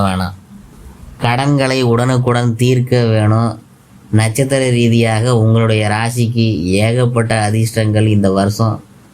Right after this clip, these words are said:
துவங்கி கார்த்திகை மாசம் முடியும் வரை இருக்குதுங்க. விரயங்களே இல்லை. எதுக்காகவும் நமக்கு விரயம் ஏற்படக்கூடாது என்றபடி நகரப்போகின்ற ஆண்டு.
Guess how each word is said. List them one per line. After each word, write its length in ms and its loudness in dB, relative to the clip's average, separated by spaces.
துவங்கி 480 2
கார்த்திகை 560 -2
மாசம் 420 0
முடியும் 420 2
வரை 260 0
இருக்குதுங்க. 520 0
விரயங்களே 540 2
இல்லை. 220 2
எதுக்காகவும் 840 0
நமக்கு 300 2
விரயம் 480 2
ஏற்படக்கூடாது 800 0
என்றபடி 460 0
நகரப்போகின்ற 880 0
ஆண்டு. 340 0